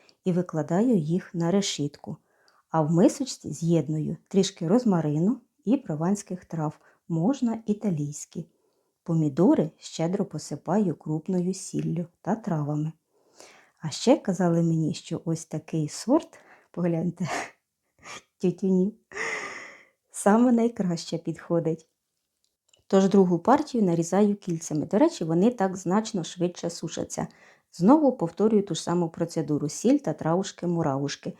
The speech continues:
Вмикаю дегідратор на температуру сімдесят градусів. Залишаю прямо на вулиці. Ітого сушилися мої томати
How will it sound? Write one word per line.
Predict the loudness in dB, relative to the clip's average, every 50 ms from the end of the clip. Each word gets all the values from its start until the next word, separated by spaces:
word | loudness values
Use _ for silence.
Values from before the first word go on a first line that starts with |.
| -16 -20 -20 -20 _ _ _ 2
Вмикаю | 4 4 4 4 4 2 2 2 2
дегідратор | 0 0 -2 -2 0 2 2 2 2 2 0 -2
на | -2 -2
температуру | -2 -2 -4 -4 -2 -2 -4 -4 -2 -2 -2 -2 -2
сімдесят | -2 -2 -4 -2 -2 -4 -4 -2 -2 -2 -2 -2
градусів. | -4 -2 -2 -2 -2 -4 -6 -6 -6 -4 -2 2
Залишаю | 4 6 6 4 4 2 4 4 6 4 4
прямо | 2 0 2 4 4 4 4 2 -2 -6 _ -8
на | -4 -2 0 0
вулиці. | 0 0 -2 -2 -4 -6 -8 -10 -14 -12 -6 -2
Ітого | -2 0 4 4 6 6 6 4 4 0 -10 -20 -20 -20 _
сушилися | _ -6 -2 2 4 6 6 6 4 2 0 0
мої | 2 2 2 0
томати | -2 0 0 2 4 2 2 0 -2 -4